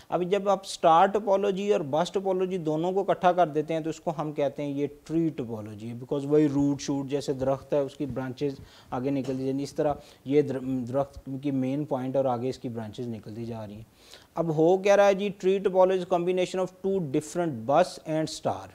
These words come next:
ठीक है, this one is star and this one is bus। It has characteristics of both star and bus networking topologies। इन दोनों की खसूसियात इसके अंदर होती हैं। शेयर्ड बैकबोन है, शेयर्ड बैकबोन के साथ ये सिस्टम, ये सिस्टम, ये और मल्टीपल।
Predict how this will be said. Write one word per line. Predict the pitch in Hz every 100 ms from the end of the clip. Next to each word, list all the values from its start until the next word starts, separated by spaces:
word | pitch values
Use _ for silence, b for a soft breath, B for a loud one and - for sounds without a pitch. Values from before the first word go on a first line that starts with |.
| _ 135
ठीक | 139
है, | 170
this | 147 147 156
one | 147
is | 135
star | - 127 139
and | 147 139 120
this | -
one | 117 110
is | 107
bus। | 143 151 - b b b b 165
It | 170
has | 160 160 170 180
characteristics | - 175 170 165 - 180 170 170
of | - 135
both | 139 147 147 - _ - -
star | 135 139 156 160
and | 139 123 101 117
bus | 139 -
networking | 143 135 139 127 139 135
topologies। | 131 127 123 120 123 - B B 151
इन | 143
दोनों | 139 147 160
की | 170
खसूसियात | - 151 - 147 143
इसके | 143 -
अंदर | 139 139
होती | 131 127 127
हैं। | 123 B B B
शेयर्ड | - 151 165
बैकबोन | 135 131 143 156 160 160
है, | 156
शेयर्ड | 151 151 147
बैकबोन | 135 135 139 151
के | 147
साथ | 139 139
ये | 123 120 147
सिस्टम, | 147 143 - 143 139 120
ये | 135 143
सिस्टम, | 143 131 - 135 135
ये | 120 135 143
और | 131
मल्टीपल। | 127 127 123 131